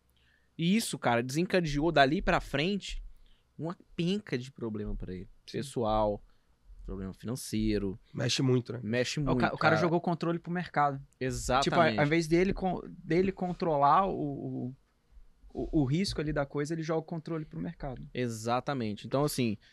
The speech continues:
Speaker 1: e aí ele, ele, ele, ele, ele, ele acabou saindo no prejuízo, depois ele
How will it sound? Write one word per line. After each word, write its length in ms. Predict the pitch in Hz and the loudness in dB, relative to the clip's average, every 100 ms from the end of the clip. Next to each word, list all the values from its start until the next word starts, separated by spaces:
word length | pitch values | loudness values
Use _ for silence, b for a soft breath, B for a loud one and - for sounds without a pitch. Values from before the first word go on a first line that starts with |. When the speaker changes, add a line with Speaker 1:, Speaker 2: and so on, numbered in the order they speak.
| b b | b b
Speaker 1:
e 120 | 113 | 4
aí 200 | 127 127 | 6 6
ele, 160 | 143 160 | 6 4
ele, 200 | - 135 147 | 4 2 4
ele, 240 | 127 135 - | 2 0 0
ele, 420 | 127 131 127 117 - | -2 0 -4 -6 -4
ele, 560 | 117 120 120 110 - _ _ _ _ 113 | -2 0 0 -2 -6 _ _ _ _ -4
ele 120 | 123 | -2
acabou 240 | 131 131 | 0 -2
saindo 280 | 151 143 139 | 0 0 0
no 100 | 131 | -2
prejuízo, 600 | 127 123 120 123 160 143 | 0 0 0 0 -2 -2
depois 460 | 127 113 123 127 117 | -4 0 0 2 2
ele 380 | 120 120 110 | 0 2 0